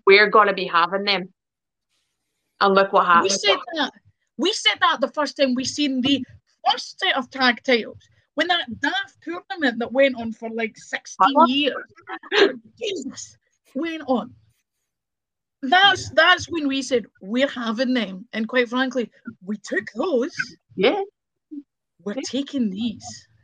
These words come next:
Speaker 3: Well, well, well, let me ask you then, h-, how important would it be for you to be the first ever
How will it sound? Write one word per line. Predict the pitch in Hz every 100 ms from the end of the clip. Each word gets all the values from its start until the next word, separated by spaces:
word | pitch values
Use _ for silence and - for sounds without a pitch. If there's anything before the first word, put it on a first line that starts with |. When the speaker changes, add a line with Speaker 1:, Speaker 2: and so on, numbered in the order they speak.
| _ _ _ -
Speaker 3:
Well, | 254 -
well, | 226 -
well, | 226
let | 247
me | 254 247
ask | 226 180 -
you | 147
then, | 139 135
h-, | 147 -
how | - - - 262 285
important | 262 - 233 202 - 165 147
would | 156
it | 160
be | 165 156 151
for | -
you | 151 156
to | 156
be | 190 180
the | 160
first | - 170 156 -
ever | 151 135 131